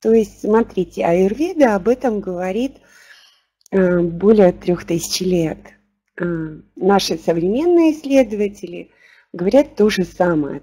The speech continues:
только по-разному называя. А, называя это сенсорной памятью, просто краткосрочной и долгосрочной. И вот так интересно, что врачи аюрведы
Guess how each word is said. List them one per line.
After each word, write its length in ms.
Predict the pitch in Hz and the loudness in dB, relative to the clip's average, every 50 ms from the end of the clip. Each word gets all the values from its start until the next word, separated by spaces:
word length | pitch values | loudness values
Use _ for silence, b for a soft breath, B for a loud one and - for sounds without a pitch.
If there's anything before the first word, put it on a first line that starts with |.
| _ - | _ -2
только 320 | 175 170 160 - - - | -2 -2 -2 -4 -10 -6
по-разному 600 | - - 170 185 214 262 294 302 302 262 214 185 | 0 2 2 4 6 4 4 4 4 2 2 2
называя. 760 | 175 170 165 160 156 - 170 156 143 156 143 139 - - - _ _ _ B B B B B B B B B B B - | 2 0 -2 -4 -4 -4 -6 -4 -4 -4 -8 -8 -10 -14 -18 _ _ _ B B B B B B B B B B B -6
А, 80 | 165 | -4
называя 680 | 160 160 151 156 165 170 165 - 196 180 175 175 160 151 | -2 0 2 2 2 2 2 2 2 2 4 4 2 2
это 200 | 151 - 156 151 | -2 -6 -8 -10
сенсорной 720 | - - - 156 165 170 - - 302 359 381 339 330 302 277 | -8 -4 -4 -4 -4 -4 -4 -2 0 2 4 6 6 4 4
памятью, 1000 | - - 262 254 254 233 214 202 196 - - - 190 185 175 170 160 165 - _ | 2 2 2 2 4 2 2 2 0 -2 -6 -6 -4 -4 -4 -4 -8 -12 -14 _
просто 420 | - - 190 202 208 202 - 156 151 | -6 -4 -2 -2 -2 -4 -6 -8 -8
краткосрочной 1200 | - - 151 160 156 - - 170 160 160 - 196 196 220 240 240 - - - 165 160 151 - - - - - | -8 -8 -10 -10 -10 -8 -6 -6 -6 -4 -4 -2 0 0 0 0 -2 -4 -4 -4 -6 -6 -8 -12 -14 -14 -10
и 340 | - 170 185 196 190 185 175 | -6 -4 -2 0 0 0 -2
долгосрочной. 1300 | 165 156 160 165 165 160 160 160 175 170 - - 170 170 165 143 - - - - - - - - _ b b b b b b b b - | -2 -4 -4 -2 -2 0 0 0 0 0 -2 -2 -2 0 0 -2 -4 -6 -8 -12 -12 -14 -16 -16 _ b b b b b b b b -2
И 120 | - 175 | 0 2
вот 160 | 190 190 180 - _ _ _ _ _ _ _ | 2 0 0 -2 _ _ _ _ _ _ _
так 220 | - 170 170 - 180 | -2 -2 0 2 2
интересно, 720 | 170 160 160 175 170 190 226 247 247 - 220 180 170 170 | 2 2 2 0 0 0 0 0 0 0 0 0 0 0
что 520 | 160 - - _ _ _ - 160 156 156 151 | -4 -6 -12 _ _ _ -6 -4 -4 -4 -4
врачи 380 | 147 156 160 160 160 - - 160 | -4 -6 -6 -6 -6 -8 -6 -4
аюрведы 600 | 160 156 156 151 156 160 190 214 233 208 196 | -4 -2 -2 -4 -2 0 0 0 0 -2 -4